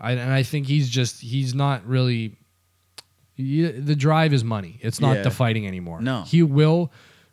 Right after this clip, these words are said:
Speaker 1: work his ass off. He'll put in the work.
Speaker 2: He
Speaker 1: He'll put
Speaker 2: always
Speaker 1: in the
Speaker 2: will.
Speaker 1: time. He'll come out ready to beat anybody.
Speaker 2: Yeah.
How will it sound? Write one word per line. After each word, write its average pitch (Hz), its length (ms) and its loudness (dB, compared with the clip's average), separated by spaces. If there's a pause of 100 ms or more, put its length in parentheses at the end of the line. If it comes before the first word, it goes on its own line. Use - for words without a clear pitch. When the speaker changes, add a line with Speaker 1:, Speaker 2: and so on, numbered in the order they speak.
(160)
Speaker 1:
work 135 280 -4
his 156 180 2
ass 147 300 2
off. 123 300 2
He'll 120 140 -6
put 139 220 2
in 143 120 2
the 135 100 2
work. 135 200 -2
Speaker 2:
He - 60 0
Speaker 1:
He'll 98 180 0
put 95 80 -2
Speaker 2:
always 135 120 6
Speaker 1:
in 131 80 2
the 120 60 0
Speaker 2:
will. 120 60 -4
Speaker 1:
time. 135 240 0
He'll 120 140 0
come 139 200 2
out 110 180 2
ready 113 440 0 (500)
to 127 120 2
beat 120 200 2
anybody. 113 680 0
Speaker 2:
Yeah. 101 320 -6